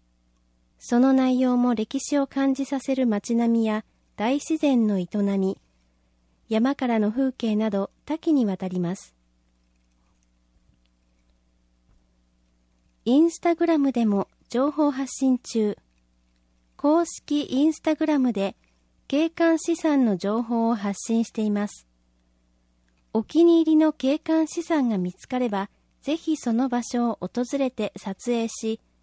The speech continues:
ハッシュタグをつけて投稿してください。ハッシュタグ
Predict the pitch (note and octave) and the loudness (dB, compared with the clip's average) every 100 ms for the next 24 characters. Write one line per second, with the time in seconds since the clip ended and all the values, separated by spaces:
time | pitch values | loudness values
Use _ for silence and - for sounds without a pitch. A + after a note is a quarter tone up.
0 | _ _ _ _ _ _ _ _ - A3 | _ _ _ _ _ _ _ _ -6 -6
1 | - E4 F4+ F4+ D4 A3+ - - C4 G#3 | -4 -4 -2 -2 0 -2 -4 -8 -6 -4
2 | F#3 - A3 - B3 B3 - B3 A#3+ A#3+ | -4 -2 -4 -2 -4 -4 -6 -6 -4 -4
3 | B3+ A3+ - _ _ _ _ _ _ _ | -2 -4 -6 _ _ _ _ _ _ _
4 | _ _ _ _ _ - B3 A#3+ - E4+ | _ _ _ _ _ -2 0 2 0 4
5 | F4 B3 G#3 | 4 4 2